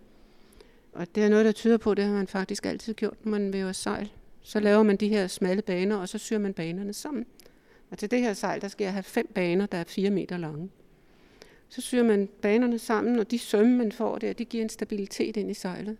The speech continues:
Så derfor er man heller ikke interesseret i at få banerne for brede. Det, det er jo for øvrigt også, hvis du er ude at sejle, og der sker et eller andet, og sejlet revner,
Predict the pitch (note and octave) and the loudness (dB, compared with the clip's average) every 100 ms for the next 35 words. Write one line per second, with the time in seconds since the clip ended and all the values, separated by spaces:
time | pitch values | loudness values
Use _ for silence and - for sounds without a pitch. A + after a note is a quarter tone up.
0 | _ - - G3 - - _ - G#3 G#3 | _ -14 -10 -10 -10 -20 _ -4 -4 -2
1 | A3 F#3+ F#3+ F3+ G3 G3+ G#3 G3 - G3 | -4 -2 -2 -2 -4 -6 -6 -8 -8 -4
2 | G3 F#3 F3+ F#3+ E3+ F3 G3 F3 - - | -4 -2 -6 -6 -4 -2 -4 -8 -12 -20
3 | - G#3 G#3 - D3 D#3 E3+ G3 _ _ | -4 -4 -4 -8 -6 -4 -6 -8 _ _
4 | - _ - - - _ _ _ - - | -20 _ -20 -20 -20 _ _ _ -20 -2
5 | F#3 D#3+ G3 F3 F#3 F#3+ G3+ E3+ - F#3+ | 0 2 2 2 2 4 4 2 0 -6
6 | - G3 G3+ - E3+ F#3 G3 F3+ - F#3+ | 0 2 2 2 0 0 -2 -6 -4 -2
7 | F#3 G3 E3 F#3 F3+ F3 D#3 F#3+ E3 D#3+ | 0 0 0 0 -2 -4 -4 -6 -6 -4
8 | F3 | -6